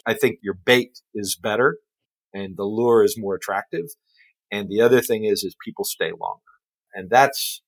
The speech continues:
uh, long-term, long-tenured management is the key. And everything grows from there. I tell you what, when you turn over people, that's a pain. And then the bottom line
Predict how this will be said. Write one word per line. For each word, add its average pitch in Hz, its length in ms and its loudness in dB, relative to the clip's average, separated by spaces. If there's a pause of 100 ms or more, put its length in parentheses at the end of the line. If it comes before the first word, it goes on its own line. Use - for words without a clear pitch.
(200)
uh, 85 220 -10 (320)
long-term, 123 1080 0 (340)
long-tenured 107 1000 -2 (340)
management 107 720 -2 (240)
is 87 340 -2
the - 60 -10 (140)
key. 120 360 0 (580)
And 127 140 2
everything 139 340 4
grows 113 320 2
from 90 160 -14
there. 87 160 -18 (240)
I 101 60 -16 (100)
tell 117 120 0
you 107 120 2
what, 117 220 2
when 113 160 -10
you 147 80 -6
turn 143 240 0
over 120 280 -2
people, 127 360 -10 (200)
that's 117 300 2
a 104 60 -6
pain. 120 480 -4
And 101 120 -8
then 98 140 -6
the 87 80 -10
bottom 98 300 0
line 95 260 -6